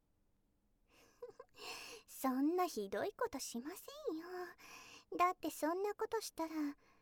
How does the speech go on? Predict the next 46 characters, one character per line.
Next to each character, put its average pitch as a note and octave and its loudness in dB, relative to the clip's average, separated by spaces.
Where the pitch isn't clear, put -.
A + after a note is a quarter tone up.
軟 C4+ 6
弱 D4+ 0
な D4+ 2
あ - 0
な D#4 -2
た D4+ -2
は C4 -2
出 - -8
血 - -8
多 F4 -6
量 F4+ -2
で F#4 -4
死 - -8
ん G4 -2
で G#4+ 4
し - -6
ま A#4 2
う - -2
か C#5 0
も F#4 -4
し - -6
れ D4+ 2
ま D4+ 0
せ E4 -6
ん D#4+ -4
も D4+ 2
の。 B3+ -2
私 D#4 0
も D#4+ 4
さ D#4 -6
す - -4
が F#4+ 0
に F4+ 2
境 F#4 0
界 G4 0
線 G4 -2
く - -4
ら F#4 0
い C#4+ 2
引 B3+ -4
け D#4+ 0
て E4+ 0
お E4 0
り E4+ -2
ま E4+ -6
す。 E4 -6